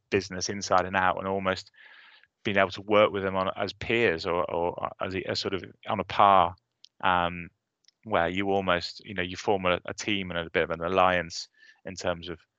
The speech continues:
how to work through problems together or how to do forecasts together and this sort of stuff. So, um, I mean, but S-, so Sky is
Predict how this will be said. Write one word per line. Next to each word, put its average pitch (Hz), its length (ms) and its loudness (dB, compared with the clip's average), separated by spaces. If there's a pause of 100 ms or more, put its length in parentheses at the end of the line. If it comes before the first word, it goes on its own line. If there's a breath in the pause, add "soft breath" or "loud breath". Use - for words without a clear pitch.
(180)
how 90 220 -2
to - 160 -10
work 92 400 2
through 87 280 -4
problems 92 440 -4
together 87 420 -2
or 85 100 -2
how 92 200 -4
to - 80 -14
do 92 180 -10
forecasts 90 560 -4
together 87 320 -4
and 90 120 -4
this 90 140 -8
sort 92 200 -8
of - 80 -14
stuff. - 260 -10 (520 loud breath)
So, 92 500 2
um, 95 360 0 (200)
I 117 60 0
mean, 104 220 0
but 113 100 2
S-, - 180 2
so - 180 4
Sky 110 320 6
is 98 180 2